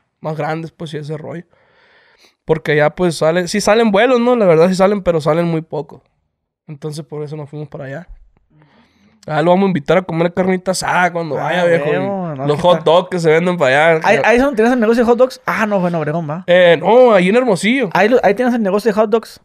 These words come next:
Speaker 1: Tenía, ya, ya, ya no. Le
Speaker 2: Pero
Speaker 1: arreaba
Speaker 2: era, era una
Speaker 1: machín.
Speaker 2: carreta acá chida, ¿o?
Speaker 1: Hágase cuenta, compa, que...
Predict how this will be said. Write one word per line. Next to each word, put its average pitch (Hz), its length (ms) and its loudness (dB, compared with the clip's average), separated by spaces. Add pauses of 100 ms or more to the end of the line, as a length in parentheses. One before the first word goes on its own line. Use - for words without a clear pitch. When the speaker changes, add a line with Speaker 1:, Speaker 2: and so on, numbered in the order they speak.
Speaker 1:
Tenía, 165 460 0
ya, 165 220 2
ya, 160 180 -2
ya 160 160 -2
no. 139 220 -10 (400)
Le - 140 0
Speaker 2:
Pero 214 120 6
Speaker 1:
arreaba 233 220 6
Speaker 2:
era, 233 140 2
era 220 100 6
una 254 80 4
Speaker 1:
machín. 262 120 2
Speaker 2:
carreta 214 360 4
acá 233 180 2
chida, 254 480 2
¿o? 156 240 -12
Speaker 1:
Hágase 277 440 0
cuenta, 277 420 0
compa, 277 400 -2
que... 196 400 -2